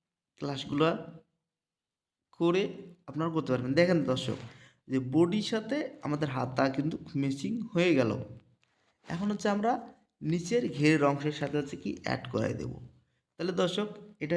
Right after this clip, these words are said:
কিন্তু গলা, এটা একটা সাধারণ মানে গোল গলা হচ্ছে দেওয়া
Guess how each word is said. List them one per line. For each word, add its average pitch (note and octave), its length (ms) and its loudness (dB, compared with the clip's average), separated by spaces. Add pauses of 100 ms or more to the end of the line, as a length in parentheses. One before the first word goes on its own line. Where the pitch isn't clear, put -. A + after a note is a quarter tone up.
(140)
কিন্তু F#3 160 -2 (180)
গলা, B2+ 260 4 (640)
এটা G3 160 -8
একটা - 200 -6 (140)
সাধারণ D3 480 2
মানে C3 140 0 (140)
গোল E3+ 160 8 (100)
গলা D3 240 6
হচ্ছে D3+ 260 -4 (640)
দেওয়া C#3+ 240 2